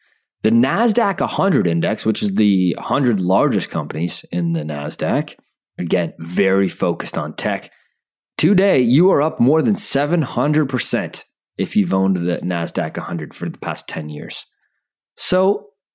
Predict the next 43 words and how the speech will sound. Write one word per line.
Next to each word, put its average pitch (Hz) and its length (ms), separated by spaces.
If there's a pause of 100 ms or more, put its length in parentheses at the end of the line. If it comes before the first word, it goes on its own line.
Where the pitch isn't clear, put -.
this 160 220
is 175 100
a 190 80
reminder, 180 380
Simon, 123 380
to - 100
zoom 123 400
out 135 320 (380)
and 104 100
not 165 140
have 180 160
such - 180
a 120 40
short 123 300
memory. 104 380
We're 104 160
such 139 400
goldfish. 107 720 (440)
You 117 80
know, 127 80
I 131 80
already 170 160
forgot 123 500
what 104 120
happened 107 360
in 87 60
the 87 80
past 90 300
ten 95 180
years. 101 300 (100)
All 117 160
I 110 60
know 120 100
is 104 100
my 92 80
stocks 117 320
are 101 60
down 92 240
today. 92 340 (460)
Don't 208 420
be 156 140
like 127 240
that. 101 300